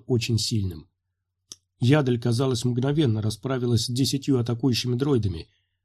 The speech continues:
а затем погрузила свой световой меч в обе системы управления миномётами. Через минуту все дроиды шипели в воде. «Скоро прибудет подкрепление»,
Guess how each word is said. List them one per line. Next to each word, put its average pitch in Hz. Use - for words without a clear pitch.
а 139
затем 147
погрузила 131
свой 131
световой 120
меч 143
в 147
обе 120
системы 123
управления 117
миномётами. 104
Через 139
минуту 143
все 127
дроиды 135
шипели 113
в 107
воде. 104
«Скоро 156
прибудет 143
подкрепление», 127